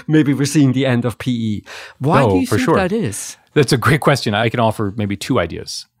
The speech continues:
Speaker 2: First, let's go back to these two themes that I think that has to run through these conversations, which is talent and capital. So I think on the talent side, people who believe in P E believe that that talent process inside P E shops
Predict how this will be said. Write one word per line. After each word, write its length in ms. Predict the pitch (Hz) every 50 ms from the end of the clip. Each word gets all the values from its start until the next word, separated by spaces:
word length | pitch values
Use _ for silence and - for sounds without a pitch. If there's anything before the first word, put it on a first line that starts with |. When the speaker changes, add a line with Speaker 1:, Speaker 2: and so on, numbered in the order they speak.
| _ _ -
Speaker 2:
First, 480 | - - - 131 131 135 131 - - - _ 262
let's 200 | 185 117 117 -
go 100 | - 120
back 280 | 107 113 110 113 110 - _ _ _ _
to 100 | - -
these 200 | 104 104 104 98 -
two 140 | - 117 110
themes 320 | - 120 131 131 117 101
that 100 | - 98
I 40 | 95 90
think 160 | 107 104 -
that 140 | - 95 90
has 280 | 92 - - 123 - -
to 80 | 113
run 140 | 98 98 98
through 120 | 92 101
these 120 | 98 90 -
conversations, 560 | - 101 95 - - 80 - - 101 95 85
which 160 | 95 92 -
is 140 | 95 - - _ _ _ _ _
talent 420 | - - 98 92 92 98 104 -
and 160 | 117 110 110
capital. 500 | - 127 143 139 - - - 123 - _ _ _ _
So 280 | - - 120 104 101 - - - - - -
I 100 | 120 107
think 160 | - 147 135 -
on 200 | 113 110 117 123
the 80 | 139 151
talent 480 | - - - - 110 110 117 - 82
side, 480 | - - 104 87 82 82 104 110 127 - - - - - _ _ _ _ _
people 280 | _ - 139 127 143 135
who 100 | 110 117
believe 340 | 110 113 113 120 123 123 123
in 120 | 131 123
P 180 | 113 - - 113
E 380 | 113 104 101 95 95 92 92 - _
believe 680 | - 110 104 104 110 104 98 95 92 90 95 104 - - _ _
that 520 | 113 110 101 98 95 92 92 - - - _ _
that 360 | - 107 110 104 113 123 - -
talent 440 | - - 110 104 104 107 107 -
process 680 | - - - - 90 - - - - 131 - - - - _ _ _ _ _ _ _ _
inside 480 | 123 120 127 127 - 117 107 104 98 -
P 160 | - - 117
E 160 | - 101 98
shops 460 | 95 - - - - - - - -